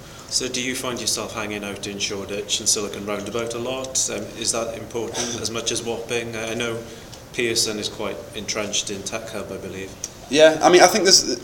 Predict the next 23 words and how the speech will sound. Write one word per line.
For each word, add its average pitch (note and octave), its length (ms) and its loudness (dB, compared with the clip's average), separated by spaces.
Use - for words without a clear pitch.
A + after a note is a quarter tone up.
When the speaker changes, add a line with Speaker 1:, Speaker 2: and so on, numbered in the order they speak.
Speaker 2:
there's D3+ 260 2
a D#3+ 80 4
few D#3+ 220 -2
th-, - 220 -6
so D#3+ 140 8
I - 20 12
don't B3 140 8
think - 160 0
it's - 140 0
just - 160 -2
in A2+ 80 -2
the A2 80 -4
U G#2+ 140 -2
K. A2+ 360 2
I - 40 0
think A2 240 -4
we're, A2 180 0
we're G#2+ 120 -2
keen A2 360 -2
to F#2+ 340 -2
engage F#2 460 -2
in F#2 80 -4
the, F2 200 -2